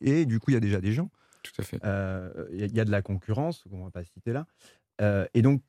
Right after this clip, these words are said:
Speaker 1: mais il y a forcément des positionnements à trouver pour résoudre tout un tas de problèmes. Et celui qu'on a, euh, qui est probablement très intéressant, c'est de, euh, c'est si on veut faire changer les gens,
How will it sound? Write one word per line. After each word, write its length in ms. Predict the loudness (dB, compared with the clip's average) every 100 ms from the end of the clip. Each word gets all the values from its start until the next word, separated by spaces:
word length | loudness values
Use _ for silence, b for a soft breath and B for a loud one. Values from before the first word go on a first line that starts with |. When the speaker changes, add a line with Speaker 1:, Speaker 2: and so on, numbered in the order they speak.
| 4
Speaker 1:
mais 120 | 6
il 60 |
y 100 | 8
a 40 | 6
forcément 720 | 4 0 2 2 4 0 -2
des 160 | 0 0
positionnements 800 | 2 2 2 2 2 2 0 -2 -4
à 100 | -4
trouver 480 | -2 -4 -4 -4 -8 _ _
pour 200 | 2 2
résoudre 360 | 4 4 2 0
tout 160 | 0 2
un 140 | 2
tas 120 | 2
de 60 | -2
problèmes. 540 | 0 0 0 0 -2 b b b b b 2
Et 180 | 2 2
celui 340 | 0 2 2 2
qu'on 180 | 2
a, 240 | 4 2 2
euh, 400 | 2 2 2 0 -2 -8 -4
qui 140 | 0
est 80 | 0 -2 -4
probablement 600 | 0 2 2 0 0 -2
très 180 | 0 0
intéressant, 540 | 2 2 0 0 -2
c'est 160 | 0 0
de, 100 | 2
euh, 460 | 0 0 -4 -8 -10
c'est 240 | -4 -6 _ _ -6
si 160 | 0
on 120 | 2
veut 200 | 4 2 2
faire 240 | 0 0
changer 320 | 2 0 2
les 180 | 2 4
gens, 380 | 4 2 0 -4